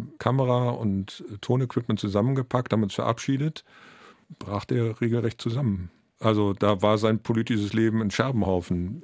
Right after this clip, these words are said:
Er konnte nicht wissen, wir konnten nicht wissen, dass er danach noch im Gespräch war, Bundespräsident zu werden, dass er Innenminister wurde, dass er Finanzminister wurde. Also der kam dann aus diesem Loch nochmal raus. Aber das war zu der Zeit nicht absehbar.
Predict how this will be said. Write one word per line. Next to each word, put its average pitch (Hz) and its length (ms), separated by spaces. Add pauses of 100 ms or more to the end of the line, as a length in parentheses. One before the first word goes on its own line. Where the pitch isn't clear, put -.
(160)
Er 110 140
konnte 120 260
nicht 113 160
wissen, 117 260
wir 110 140
konnten 127 240
nicht 113 160
wissen, 117 260
dass 104 160
er 104 80
danach 101 580
noch 107 220
im 110 100
Gespräch 104 380
war, 98 140
Bundespräsident 117 640
zu 110 160
werden, 113 380 (560)
dass - 180
er 101 60
Innenminister 117 640
wurde, 104 260
dass 95 160
er 92 60
Finanzminister 110 720
wurde. 101 340
Also 98 220
der 92 100
kam 110 240
dann 110 120
aus 120 120
diesem 101 240
Loch 110 220
nochmal 101 260
raus. 98 480 (520)
Aber 107 160
das 101 180
war 104 100
zu 107 120
der 101 160
Zeit - 500
nicht 107 240
absehbar. 87 560